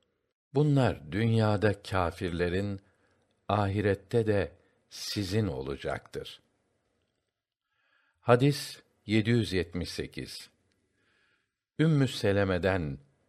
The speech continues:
Allah ondan razı olsun, rivayet edildiğine göre Rasulullah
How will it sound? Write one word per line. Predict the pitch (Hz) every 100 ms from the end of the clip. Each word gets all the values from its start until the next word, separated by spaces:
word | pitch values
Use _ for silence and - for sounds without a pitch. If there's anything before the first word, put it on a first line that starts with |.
| _ _ _ -
Allah | 101 95 90
ondan | 90 76 85 82
razı | 82 80 76 90
olsun, | 80 - 117 131 _ _ _ _ _ _ _ _ _ _
rivayet | 95 117 123 135 156 135
edildiğine | 110 110 107 110 113 123
göre | 123 127 135 - _ _ _ _ 92
Rasulullah | 117 110 139 131 131 127 139 123